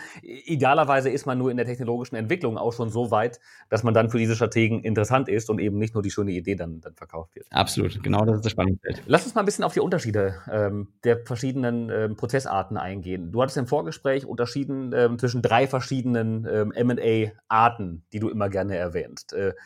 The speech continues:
Speaker 1: hol uns da doch noch mal ab.
Speaker 2: Ja, m-, eigentlich sagen ja alle immer, es gibt irgendwie M und A und es gibt Distressed M und A. Ich mach da
Speaker 1: Genau.
Speaker 2: mittlerweile schon eher, äh, die Triage draus und sage, es sind drei, ähm, nämlich, äh, f-, für mich gibt's das schöne Sunshine, ganz normale M und A. Äh,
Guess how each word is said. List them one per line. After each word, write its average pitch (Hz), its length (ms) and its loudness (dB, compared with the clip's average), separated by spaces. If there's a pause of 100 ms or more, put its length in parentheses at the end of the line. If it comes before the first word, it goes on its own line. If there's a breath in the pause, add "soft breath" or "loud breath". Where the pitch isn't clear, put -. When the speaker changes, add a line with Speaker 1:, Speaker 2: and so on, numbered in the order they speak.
(680 loud breath)
Speaker 1:
hol 139 200 4
uns 156 120 4
da 135 100 6
doch 127 80 4
noch 127 100 2
mal 110 140 4
ab. - 240 -4
Speaker 2:
Ja, - 340 -4
m-, 117 160 -4
eigentlich 156 400 0
sagen 135 240 4
ja 120 100 6
alle 127 140 4
immer, 127 160 4
es 110 140 -2
gibt 123 180 -6
irgendwie 110 180 0
M 107 120 2
und 95 100 -2
A 123 180 2
und 117 80 -2
es 107 120 -4
gibt - 180 -6
Distressed 151 340 -4
M 143 120 2
und 135 100 0
A. 139 180 2 (420 loud breath)
Ich 120 140 -6
mach 120 180 0
da 120 100 -2
Speaker 1:
Genau. 117 60 4
Speaker 2:
mittlerweile 113 460 4
schon 120 240 -6
eher, 107 400 -2 (440 soft breath)
äh, 117 140 -8
die 113 120 -6
Triage 110 400 -2
draus 135 200 -4
und 131 120 -4
sage, 113 400 -2
es 117 200 -4
sind 107 180 -4
drei, 156 340 4 (120)
ähm, 127 440 2
nämlich, 127 540 0
äh, 117 320 -6
f-, 117 340 -12
für 120 100 0
mich 131 240 0
gibt's - 360 -6 (180)
das 120 100 -6
schöne 123 260 0
Sunshine, 135 480 4
ganz 117 180 0
normale 110 320 2
M 98 120 0
und 95 80 0
A. 110 40 0
Äh, 151 220 4